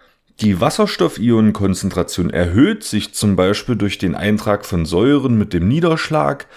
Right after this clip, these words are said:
durch Kohlensäure als Folgeprodukt der Bodenatmung oder auch durch Stoffe, die von Pflanzenwurzeln abgesondert werden, den sogenannten Exsudaten. Alle Böden haben einen P-H-Wert.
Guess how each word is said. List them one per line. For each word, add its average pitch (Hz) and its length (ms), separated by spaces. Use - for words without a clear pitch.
durch - 240
Kohlensäure 135 880
als 90 280
Folgeprodukt 123 840
der 92 100
Bodenatmung 110 920
oder 151 200
auch 147 260
durch 135 260
Stoffe, 170 460
die 127 180
von 123 280
Pflanzenwurzeln 113 1000
abgesondert 104 720
werden, 107 360
den 104 240
sogenannten 95 760
Exsudaten. 120 1300
Alle 160 300
Böden 131 580
haben 123 320
einen 113 340
P-H-Wert. 113 760